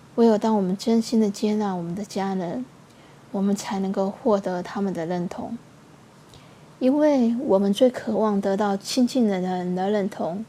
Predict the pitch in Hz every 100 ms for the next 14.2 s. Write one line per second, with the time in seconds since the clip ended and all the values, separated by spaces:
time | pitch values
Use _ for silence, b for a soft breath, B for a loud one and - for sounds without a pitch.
0 | - - B B B B B - - 226
1 | - 233 214 196 220 - 254 196 196 202
2 | 202 202 226 196 175 - - - - 226
3 | 202 202 220 165 - 233 233 226 208 -
4 | 202 202 185 - 175 180 - 185 185 170
5 | 190 170 156 220 - - - - - -
6 | - - - - - - - - - -
7 | - - 285 302 285 - 277 247 208 190
8 | 190 185 - 214 196 196 - 226 208 180
9 | - 202 214 202 214 - 160 160 - -
10 | - - - - - - - 220 185 185
11 | 190 220 277 - - - - - 214 220
12 | - 240 196 190 220 - - - - -
13 | 208 196 196 185 226 226 220 226 226 196
14 | 220